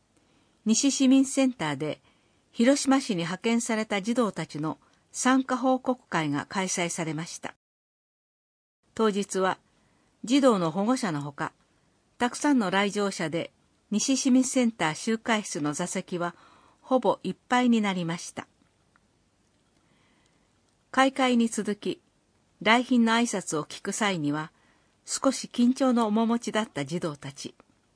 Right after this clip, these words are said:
いざ自分の発表の時間になると、全員が大きくはっきりとした声で、堂々と感想文を読み上げました。また、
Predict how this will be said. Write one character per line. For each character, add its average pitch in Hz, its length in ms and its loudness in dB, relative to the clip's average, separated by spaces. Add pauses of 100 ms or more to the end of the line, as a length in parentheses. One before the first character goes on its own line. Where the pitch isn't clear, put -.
(1300)
い 233 100 6
ざ 208 180 2 (280)
自 190 160 0
分 262 200 10
の 254 80 8
発 240 300 0
表 247 120 6
の 226 120 6
時 208 120 0
間 208 220 2
に 185 80 2
な 180 140 2
る 139 80 0
と、 - 240 -6 (500)
全 226 300 6
員 214 180 6
が 208 200 0 (160)
大 240 200 4
き - 160 -16
く - 120 -10
は 180 160 -4
っ - 40 -8 (120)
き 269 100 0
り 240 100 2
と 170 120 -2
し - 60 -12
た 156 140 -4
声 151 240 -2
で、 - 180 -6 (480)
堂 247 220 4
々 269 160 2
と 156 160 0
感 208 240 0
想 220 200 2
文 151 200 2
を 139 60 4
読 151 180 2
み 196 140 2
上 190 100 2
げ 180 120 0
ま 175 120 -2
し - 100 -14
た。 - 160 -10 (1500)
ま 170 120 -4
た、 - 200 -6